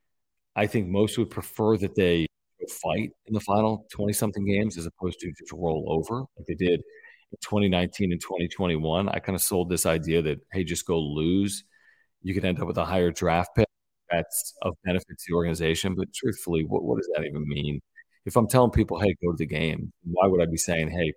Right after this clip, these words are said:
Padres, go, you know, punt on these games"? You know, if nothing else, hopefully they play half decent. If nothing else, maybe they're still capable of doing something they haven't,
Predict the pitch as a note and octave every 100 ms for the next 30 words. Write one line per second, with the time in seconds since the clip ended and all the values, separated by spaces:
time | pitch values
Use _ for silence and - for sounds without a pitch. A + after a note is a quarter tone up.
0 | - E2+ E2 D2 - E2 D2+ - _ _
1 | E2 - - - F#2+ - D#2 D2+ E2 -
2 | - - _ _ _ _ _ _ _ _
3 | - _ _ A#2+ F#2 D2+ - _ - A2
4 | C3 C#3+ B2 B2 A#2 A2 A#2+ G#2 - A2
5 | G#2 G2+ - G2 G2+ A#2 A2 - - G#2
6 | - _ _ - - D#2 F3+ G3+ G#3+ G#2+
7 | - _ _ F#2+ - - G2 - F#2+ G2+
8 | F#2 F#2+ E2 - _ _ _ _ - A2
9 | G#2 A#2+ G#2 G#2 F#2 G2+ G2